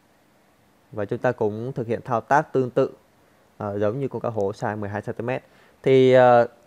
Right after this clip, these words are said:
đây là chùm cuối rồi các bạn. Ờ, hồ này mình sẽ giữ, ờ, đúng chín con. Một con số vừa hợp phong thủy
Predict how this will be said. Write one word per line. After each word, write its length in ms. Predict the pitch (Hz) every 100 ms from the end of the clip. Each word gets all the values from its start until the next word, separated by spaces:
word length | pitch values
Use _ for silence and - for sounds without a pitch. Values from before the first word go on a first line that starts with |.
| _ _ _ _
đây 220 | 143 147
là 80 | 143
chùm 200 | 127 120
cuối 240 | 104 120 180
rồi 100 | 156
các 60 |
bạn. 180 | 139 139 - _ _ - -
Ờ, 180 | 110
hồ 260 | 117 135 123
này 260 | 123 120 113
mình 180 | 117
sẽ 180 | 117 127
giữ, 380 | 113 107 110 165 190 _ _ _ _ -
ờ, 400 | 104 101 104 - - _
đúng 200 | - 131
chín 260 | 151 147 180
con. 260 | 180 151 127 - _ _ _ _ _ _
Một 120 | 113
con 180 | 113 120
số 720 | - 120 120 127 151 160 147
vừa 320 | 120 117 110 104
hợp 140 | 117
phong 200 | - 120
thủy 360 | - 101 104 120